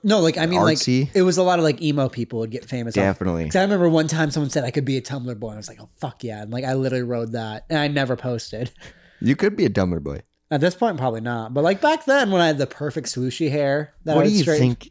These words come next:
Speaker 2: Do you think Tumblr's still around? And
Speaker 1: I
Speaker 2: what
Speaker 1: mean,
Speaker 2: do you
Speaker 1: it,
Speaker 2: think it is?
Speaker 1: it's still an app.
Speaker 2: It's
Speaker 1: It's
Speaker 2: still
Speaker 1: probably
Speaker 2: a,
Speaker 1: arts and crafts and, like,
Speaker 2: just
Speaker 1: journals
Speaker 2: blogging
Speaker 1: now.
Speaker 2: and
Speaker 1: Yeah.
Speaker 2: it's still people writing diary.
Speaker 1: Yeah.
Speaker 2: "My boyfriend just cheated on me.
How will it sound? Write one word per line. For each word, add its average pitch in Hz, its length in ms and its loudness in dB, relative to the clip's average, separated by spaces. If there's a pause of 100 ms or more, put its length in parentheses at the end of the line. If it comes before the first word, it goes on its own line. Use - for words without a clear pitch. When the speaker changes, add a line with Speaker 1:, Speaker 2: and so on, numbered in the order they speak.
(120)
Speaker 2:
Do 131 100 -12
you 139 60 -8
think 240 280 0
Tumblr's 147 340 -2
still 135 180 -4
around? 104 480 -4 (140)
And 107 180 0
Speaker 1:
I 107 60 4
Speaker 2:
what 110 60 6
Speaker 1:
mean, 117 80 6
Speaker 2:
do 120 40 6
you 120 40 4
Speaker 1:
it, 117 60 0
Speaker 2:
think 110 160 0
it 82 80 0
is? 80 200 2
Speaker 1:
it's - 120 0
still 170 280 0
an 135 80 -2
app. 156 260 0
Speaker 2:
It's 127 60 -4
Speaker 1:
It's - 60 -2
Speaker 2:
still 151 160 4
Speaker 1:
probably 190 180 6
Speaker 2:
a, - 80 -6
Speaker 1:
arts 143 240 -2
and 160 100 -6
crafts 143 400 -2
and, 131 180 -2
like, 131 100 0
Speaker 2:
just 104 120 -2
Speaker 1:
journals 135 400 2
Speaker 2:
blogging 123 160 0
Speaker 1:
now. 123 220 0
Speaker 2:
and 92 100 -2
Speaker 1:
Yeah. 170 220 4
Speaker 2:
it's 151 100 2
still - 260 0
people 90 360 -2
writing 85 320 0
diary. 80 460 -4 (120)
Speaker 1:
Yeah. 143 220 -4
Speaker 2:
"My 73 100 -4
boyfriend - 560 -12
just - 260 -18
cheated - 320 -8
on 55 160 -12
me. 64 220 -12